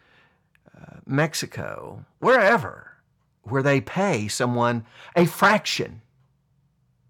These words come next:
of what they were paying him. They get to continue to live in poverty where they're at,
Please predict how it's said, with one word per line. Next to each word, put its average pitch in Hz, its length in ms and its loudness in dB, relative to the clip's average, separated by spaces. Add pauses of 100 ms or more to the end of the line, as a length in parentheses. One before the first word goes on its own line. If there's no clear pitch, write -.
(500)
of 123 140 -6
what 127 120 2
they 131 80 -2
were 117 120 0
paying 113 320 -6
him. 98 360 -10 (1700)
They 147 260 2
get 254 200 0
to 165 60 -4
continue 135 440 0
to 117 80 0
live 117 160 -2
in 95 120 -8
poverty 143 680 -12 (520)
where 104 160 -10
they're 113 220 -2
at, - 240 -14